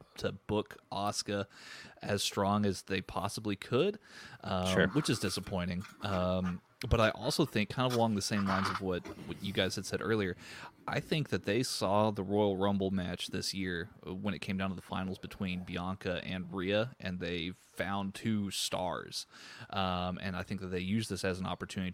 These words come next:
Speaker 1: to actually make two stars, which is really, really important because <laughs> very rarely do we get that opportunity nowadays, you know?
Speaker 2: Yeah.
Speaker 1: Um, so, uh, yeah, I, I,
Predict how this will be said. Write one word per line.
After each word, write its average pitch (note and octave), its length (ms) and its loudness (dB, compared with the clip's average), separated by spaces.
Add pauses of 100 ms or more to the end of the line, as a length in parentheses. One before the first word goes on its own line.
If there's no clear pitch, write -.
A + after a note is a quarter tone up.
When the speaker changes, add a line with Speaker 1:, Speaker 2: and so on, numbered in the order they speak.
Speaker 1:
to F#2 80 -4
actually F2+ 280 -4
make F#2+ 440 -2
two G2+ 340 0
stars, E2+ 680 -2
which - 580 0 (100)
is B2+ 200 0
really, E3+ 300 2
really C#3+ 200 4
important D#3 500 0
because F2+ 380 -2 (180)
<laughs> - 180 -20
very D3+ 340 0
rarely A#2+ 480 4
do G#2+ 120 2
we G#2 120 4
get G#2 180 0
that G2+ 140 2
opportunity G2 600 0
nowadays, B1 600 -8
you D2+ 60 -12
know? G2 200 -2 (260)
Speaker 2:
Yeah. F#2+ 200 10
Speaker 1:
Um, F#2+ 520 -2 (160)
so, G2 300 0 (420)
uh, - 140 -4 (120)
yeah, - 180 -2
I, - 180 2 (100)
I, F3 160 -6